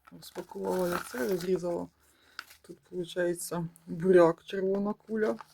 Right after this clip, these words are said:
Ранньостиглий. Морква королева осені.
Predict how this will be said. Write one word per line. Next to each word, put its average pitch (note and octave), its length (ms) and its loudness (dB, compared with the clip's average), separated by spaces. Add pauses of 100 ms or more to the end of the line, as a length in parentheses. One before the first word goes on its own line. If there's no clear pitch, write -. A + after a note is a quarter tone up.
(2500)
Ранньостиглий. F3+ 1120 2 (1600)
Морква G3 460 2
королева F#3 600 8
осені. A3+ 580 4